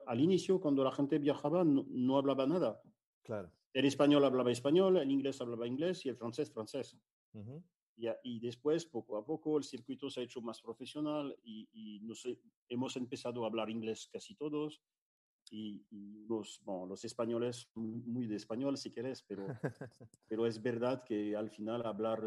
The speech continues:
Speaker 1: italiano, eh, español, inglés ha sido también una, una ayuda para intercambiar.
Speaker 2: Ujú. Paul, después hubo el ingreso en, en, en el circuito, en, en la preparación de las neurociencias, ¿no?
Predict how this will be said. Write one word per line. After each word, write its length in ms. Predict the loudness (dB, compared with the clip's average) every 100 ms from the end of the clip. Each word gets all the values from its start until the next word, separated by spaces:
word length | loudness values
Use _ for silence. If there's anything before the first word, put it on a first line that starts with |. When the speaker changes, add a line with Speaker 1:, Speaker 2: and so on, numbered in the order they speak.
| -4
Speaker 1:
italiano, 1600 | -4 -6 -4 0 0 0 -2 -2 -4 -4 -6 -8 -8 -10 -10 -12
eh, 40 |
español, 600 | -14 -10 -6 -2 0 0
inglés 540 | 0 0 2 2 0 -6
ha 100 | -12
sido 360 | -8 -2 -2 0
también 380 | 0 2 2
una, 420 | 2 0 0 0 0
una 240 | 0 4
ayuda 360 | 4 4 2 0
para 240 | -2 -4 -4
intercambiar. 600 | -8 -8 -8 -10 -12 -16 _ _ _ -16
Speaker 2:
Ujú. 320 | -14 -14 -16 _ _ _ _ _ _ _ _ _ _
Paul, 260 | -2 -2 -2
después 340 | -2 -2 -4
hubo 520 | -2 0 0 0 0 0
el 120 | -4
ingreso 800 | -2 -2 -4 -4 -2 0 0 0
en, 100 | -4
en, 160 | -8
en 160 | -10 -10
el 160 | -10 -10
circuito, 540 | -12 -8 -8 -6 -8
en, 100 | -8
en 180 | -8 -8
la 100 | -8
preparación 580 | -6 -6 -6 -8 -8 -6
de 80 | -6
las 200 | -6 -8
neurociencias, 840 | -8 -6 -8 -8 -10 -10 -16 -18
¿no? 240 | -16 -16